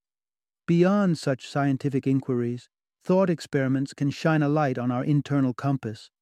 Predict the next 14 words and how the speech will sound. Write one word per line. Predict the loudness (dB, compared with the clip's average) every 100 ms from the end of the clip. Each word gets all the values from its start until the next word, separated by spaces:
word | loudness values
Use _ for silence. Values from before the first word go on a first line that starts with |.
| _ _ -2
articulating | 0 2 2 2 2 2 0
our | -2
core | 0 2 4
desires | 2 0 0 0 -2
and | -2 -2
priorities. | -2 -2 0 -2 -2 -8 -12 _ _ _ _ _ _ _ _ _
Take | 0 4 4 0 _ _ _
the | -4
timeless | -2 0 2 4 2 -2
question, | -2 -2 -4 -8 -10 -12 _ _ _ _ _ _ _ _
"What | 2 2 2
would | 0 2
you | 0
do | 2 2 2 2